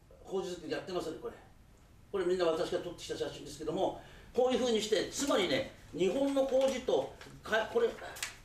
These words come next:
これ中国の麹ですけどね。クモの巣です。だから白いですね。ええ。こういうのが全く違うんです。で、日本の場合ですね、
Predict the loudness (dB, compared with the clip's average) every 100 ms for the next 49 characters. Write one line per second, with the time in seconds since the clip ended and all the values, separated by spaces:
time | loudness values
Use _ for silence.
0 | -20 -20 -20 -20 -16 -14 -14 -10 -8 -8
1 | -10 -12 -12 -12 -10 -8 -10 -10 -12 -12
2 | -10 -8 2 2 4 4 4 4 2 2
3 | 0 -2 -12 -12 -4 -4 -4 -12 -20 -20
4 | -20 -20 -20 -20 -20 -20 -20 -18 -2 2
5 | 2 2 0 0 -4 -2 -2 0 0 -2
6 | -6 -12 -14 -18 -20 -20 -20 -20 -20 -20
7 | -6 -2 -2 -4 -12 -20 -20 -20 -2 2
8 | 4 4 4 4 2 2 2 2 0 2
9 | 0 2 -2 -8 -16 -2 2 2 2 2
10 | 4 4 2 -2 -6 -8